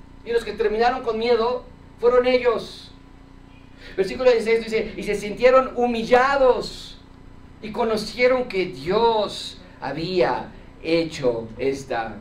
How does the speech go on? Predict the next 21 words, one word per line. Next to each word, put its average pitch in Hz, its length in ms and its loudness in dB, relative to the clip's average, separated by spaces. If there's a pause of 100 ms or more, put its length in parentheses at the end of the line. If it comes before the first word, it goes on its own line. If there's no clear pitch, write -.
obra. - 400 -16 (2250)
El - 100 -10
punto 269 280 2
de 220 100 4
los 196 120 -2
enemigos 214 460 -2
era 214 180 4
humillar 214 500 4
a 262 40 -2
los 233 180 0
judíos, 226 520 -2
que 143 160 -10
la 127 140 -6
zorra 156 420 -2
cuando 127 260 -6
pase 123 260 -10
va 120 80 -4
a 117 60 -10
tumbar 107 340 -10
tu 123 80 -12
muro. 135 280 -2